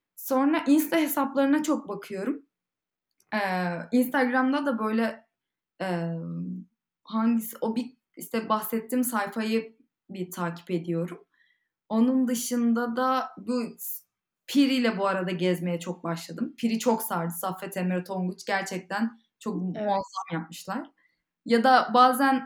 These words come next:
Speaker 1: eee, audio turlara katılıyorum. Eee, onlardan alıyorum, şey yapıyorum. Bir de şey yapıyorum. Gittiğim şehir-, şehirlerde walking turlar oluyor.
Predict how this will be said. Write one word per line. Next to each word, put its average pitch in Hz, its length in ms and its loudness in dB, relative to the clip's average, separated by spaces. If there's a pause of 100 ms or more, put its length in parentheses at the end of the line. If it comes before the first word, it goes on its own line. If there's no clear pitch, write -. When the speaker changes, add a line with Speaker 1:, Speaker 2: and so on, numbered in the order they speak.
(100)
Speaker 1:
eee, 196 60 0 (240)
audio 233 560 2
turlara 220 1300 -2
katılıyorum. 170 680 -8 (720)
Eee, 175 340 -2
onlardan 208 420 -2
alıyorum, 170 400 0
şey 175 160 -6
yapıyorum. 262 340 -4
Bir 277 120 2
de 370 120 -2
şey 359 180 0
yapıyorum. 185 380 0
Gittiğim 233 300 2
şehir-, 277 380 2
şehirlerde 254 500 0
walking 247 540 0
turlar 240 400 2
oluyor. 175 400 -6